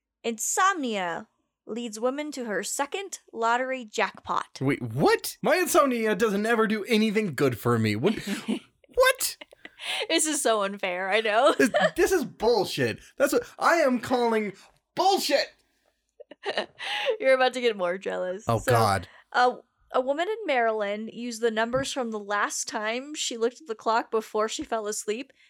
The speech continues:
Speaker 1: as lotto ticket numbers, which was eleven fifty-six P M.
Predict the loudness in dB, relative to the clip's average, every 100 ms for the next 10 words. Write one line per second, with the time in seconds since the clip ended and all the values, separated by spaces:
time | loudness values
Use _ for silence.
0 | _ -2 -2 0 2 0 -2 -4 -4 -4
1 | -4 -4 0 0 -2 -6 _ _ _ -10
2 | -4 -2 0 -2 0 0 0 -2 -4 -4
3 | -4 -2 -4 -6 -2 -2 -4